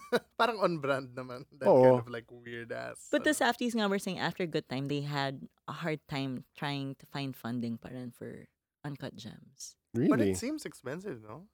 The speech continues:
Speaker 1: Like
Speaker 3: So finally, Sa-, they got Sandler. Sandler pulled in, of course, studio money or whatever. And this is their first
Speaker 2: Well, I think it was the co-prod, right? Like,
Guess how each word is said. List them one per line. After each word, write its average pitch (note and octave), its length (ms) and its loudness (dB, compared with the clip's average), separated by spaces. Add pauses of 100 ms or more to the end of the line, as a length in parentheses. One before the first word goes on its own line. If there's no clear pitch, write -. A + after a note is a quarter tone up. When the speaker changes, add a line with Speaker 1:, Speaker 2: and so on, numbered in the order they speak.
(120)
Speaker 1:
Like A#2+ 140 -12
Speaker 3:
So G3+ 160 4
finally, D#3+ 800 0 (440)
Sa-, - 240 -6
they D3+ 120 -2
got D#3 260 -2
Sandler. D3 600 -2
Sandler D3+ 360 -8
pulled D#3 240 -4
in, D#3 420 -4
of - 100 -20
course, E3+ 280 0
studio D#3+ 560 0
money D#3+ 340 -4
or C3+ 100 -4
whatever. C#3+ 580 -4 (460)
And D#3+ 140 -4
this E3+ 120 -2
is F3+ 80 -2
their E3+ 120 4
first - 680 0
Speaker 2:
Well, F#3+ 120 10
I G#3 60 10
think A3+ 140 8
it G3 80 6
was F#3+ 120 8
the E3+ 100 10
co-prod, A#2+ 560 8
right? G#2 240 6
Like, B2 240 4